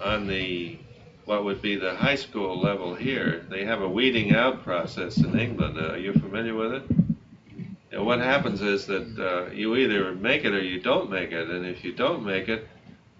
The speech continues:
it's very hard to get back into, uh, education at all. In other words, you can't get into higher education unless you've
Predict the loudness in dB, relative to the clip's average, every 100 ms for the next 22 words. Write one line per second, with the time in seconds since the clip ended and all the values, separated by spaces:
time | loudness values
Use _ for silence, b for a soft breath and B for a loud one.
0 | -20 -6 -6 -4 -4 0 2 0 2 0
1 | 0 -4 0 0 2 4 4 2 0 0
2 | 0 -2 -2 -2 -2 -2 -2 -6 -8 -6
3 | -6 -6 -4 -2 -2 -6 -8 -4 -2 -2
4 | -2 -4 -4 -4 -4 -4 -6 -2 -2 0
5 | -2 -2 -2 -4 -2 0 2 2 0 -4
6 | -8 -4 -4 -4 -10 -6 -2 -2 -2 -6
7 | -4